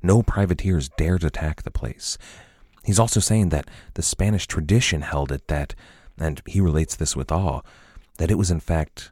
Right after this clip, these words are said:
the Virgin Mother, Mary, who traveled the ocean on that night in January sixteen sixty-nine when Morgan and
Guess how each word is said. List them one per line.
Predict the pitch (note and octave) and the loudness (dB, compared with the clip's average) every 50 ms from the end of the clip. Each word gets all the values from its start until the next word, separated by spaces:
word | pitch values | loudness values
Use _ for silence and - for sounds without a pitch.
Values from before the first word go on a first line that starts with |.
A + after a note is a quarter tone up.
| _ _ - | _ _ -4
the | E2 D#2 | -4 -2
Virgin | C2+ C#2+ E2+ E2+ E2+ E2 F2 D#2 D2+ | 2 4 4 4 4 2 0 0 0
Mother, | D2 D2+ D#2 C2 - - - - - _ | 2 0 0 0 -2 -8 -10 -18 -20 _
Mary, | - D#2+ E2 E2+ D2+ - - - - - - - - _ _ - | -4 -2 0 0 0 -2 -6 -12 -20 -20 -20 -20 -20 _ _ -14
who | - - | -14 -10
traveled | - - - - - D#2 E2+ E2+ G2+ G2 F2+ | -10 -10 -10 -6 -4 -4 0 2 2 2 2
the | F#2 E2 | 2 4
ocean | D#2+ E2+ F2 E2 - - - G1+ | 4 4 4 2 0 -6 -8 -8
on | - C#2 D#2 | -6 -2 -2
that | E2+ E2 E2+ - | 0 -2 -2 -2
night | D#2+ E2+ F2 D2+ C#2+ - | -2 -2 -2 -2 -2 -4
in | C#2 D2 D2 | -4 -4 -4
January | C#2+ D#2+ D#2+ E2+ D#2+ C#2+ B1+ B1+ A#1+ A1+ G#1 - - | -2 0 0 0 0 -2 -6 -6 -8 -8 -10 -10 -8
sixteen | - - - G2+ - - - - F2+ F2+ E2+ | -8 -4 -4 -4 -4 -2 -2 0 0 2 0
sixty-nine | - - F2+ F2 - - F2 E2 D#2+ E2+ F2 E2 C2 A#1 B1 A#1+ C#2 | 0 -2 -2 -4 -2 -2 -2 0 0 0 0 0 -2 -4 -6 -4 -2
when | D2+ D2 C#2+ | -2 -2 0
Morgan | C#2 C#2+ C#2 C2+ C2 C2 C#2 C#2 D2 D2+ | 0 0 0 0 -2 -2 -2 -2 -2 -2
and | C2+ C2 C2+ | -2 -4 -6